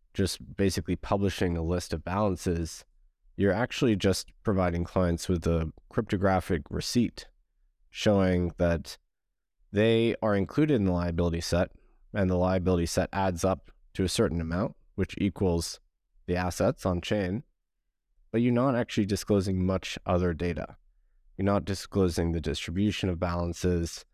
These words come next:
Um, well, it's really sort of up to you what you'd like to disclose. So you can basically be much more selective with the data that's being leaked.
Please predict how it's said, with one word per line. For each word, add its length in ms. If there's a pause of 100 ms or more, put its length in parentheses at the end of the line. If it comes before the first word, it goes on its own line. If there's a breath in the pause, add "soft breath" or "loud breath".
(540)
Um, 540
well, 160
it's 160
really 180
sort 160
of 80
up 200
to 100
you 200
what 160
you'd 140
like 200
to 60
disclose. 440
So 100
you 140
can 160
basically 420
be 140
much 360
more 160
selective 640 (520)
with 160
the 80
data 320
that's 220
being 240
leaked. 360